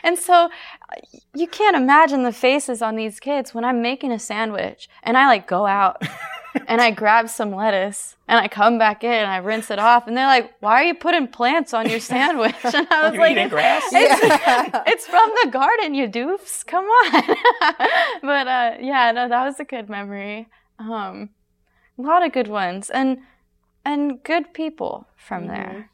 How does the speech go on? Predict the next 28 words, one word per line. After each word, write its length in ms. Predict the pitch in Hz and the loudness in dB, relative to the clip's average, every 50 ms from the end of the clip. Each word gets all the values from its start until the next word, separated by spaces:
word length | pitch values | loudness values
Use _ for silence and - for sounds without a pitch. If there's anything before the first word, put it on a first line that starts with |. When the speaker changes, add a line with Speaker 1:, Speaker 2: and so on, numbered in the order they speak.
| _ _ | _ _
Speaker 1:
Yeah. 280 | - 226 220 190 - 185 | -12 -10 -8 -8 -8 -10
Speaker 3:
Mm-hmm. 240 | 190 202 202 202 202 | -10 -12 -12 -6 -2
Speaker 1:
I 80 | 233 247 | -2 0
don't 180 | 269 285 262 254 | 0 0 -2 -2
talk 260 | - 254 226 220 226 | -2 -2 -2 -2 -4
with 140 | 196 185 - | -10 -6 -2
all 180 | 170 165 160 | -2 -2 -2
of 80 | 156 156 | -4 -6
them, 240 | - 151 151 160 160 - _ - | -10 -14 -14 -14 -16 -20 _ -8
but, 500 | 180 175 170 160 156 - - _ _ _ _ _ _ _ _ _ _ _ _ _ | -6 -4 -4 -4 -6 -8 -12 _ _ _ _ _ _ _ _ _ _ _ _ _
you 120 | 214 214 | -12 -12
know, 120 | 190 170 | -10 -10
I 100 | 165 170 | -12 -12
talk 280 | 170 - - 185 180 - | -12 -10 -10 -10 -10 -10
with 120 | 175 160 - | -16 -18 -18
some 180 | - - 160 | -18 -18 -16
of 100 | 165 170 | -16 -16
them. 300 | - - - - - 226 - _ _ _ _ _ _ | -14 -14 -14 -16 -16 -20 -20 _ _ _ _ _ _
Speaker 3:
That 120 | 190 185 180 180 | -8 -6 -6 -6
Speaker 1:
And 60 | 175 | -8
Speaker 3:
happens 220 | 170 170 156 151 - | -10 -14 -16 -18 -16
over 160 | - - - | -16 -16 -18
time. 320 | - - - - - 180 - _ _ | -18 -20 -20 -20 -20 -20 -20 _ _
Speaker 1:
Yeah, 560 | 220 233 247 226 202 185 165 160 160 180 196 208 | -2 0 2 2 4 4 2 2 0 -4 -6 -8
yeah, 260 | 202 220 202 190 180 | -4 0 2 2 2
it 100 | 180 180 | 0 0
does. 440 | - 170 156 151 151 160 160 - - _ | -2 -4 -2 -2 -4 -4 -6 -10 -10 _
But, 460 | 196 185 185 180 175 165 160 - | 0 2 4 4 4 4 2 0